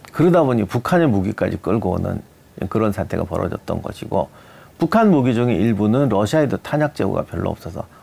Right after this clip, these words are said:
오래된 것들이라 북한 거를 써야 된다고 하더라고요. 이제 그걸, 그렇기 때문에 지금 북한의 무기 지원은 전황을 바꾸고 어떤 러시아의 체력을 강화시켜주는 무기 지원이 아니고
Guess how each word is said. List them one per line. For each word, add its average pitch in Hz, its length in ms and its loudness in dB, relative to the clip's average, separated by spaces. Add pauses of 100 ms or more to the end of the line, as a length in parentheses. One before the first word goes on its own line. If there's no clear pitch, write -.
오래된 120 420 2
것들이라 - 720 -8 (460)
북한 127 640 -2
거를 92 240 -2
써야 - 320 2
된다고 87 380 0
하더라고요. - 580 -6 (480)
이제 113 140 -8
그걸, 135 540 2
그렇기 165 300 -2
때문에 160 400 2
지금 131 180 0
북한의 - 340 2
무기 117 280 2
지원은 110 480 0 (480)
전황을 185 580 4
바꾸고 123 760 0
어떤 113 300 0
러시아의 107 480 0
체력을 131 400 -2
강화시켜주는 101 720 -2 (380)
무기 104 540 0 (340)
지원이 101 380 0
아니고 95 760 -2